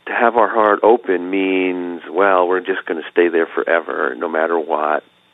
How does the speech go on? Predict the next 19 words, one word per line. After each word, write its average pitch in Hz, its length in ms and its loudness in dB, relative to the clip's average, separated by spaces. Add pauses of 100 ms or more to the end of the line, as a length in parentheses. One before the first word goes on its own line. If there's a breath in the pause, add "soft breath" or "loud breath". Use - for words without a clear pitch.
(100)
even 92 320 -4
if 85 160 -2
it's 87 180 -8
frustrating, 82 760 -4
even 110 180 -2
if 101 140 0
that 95 200 0
person 95 360 -2
becomes 92 300 -6
hurtful 110 480 0
in 82 100 -2
their 80 160 -4
pain. 76 340 -8 (1040 loud breath)
And 95 120 0
the 98 100 6
other 123 220 6
extreme 90 520 0
is, 87 160 0
well, 95 400 4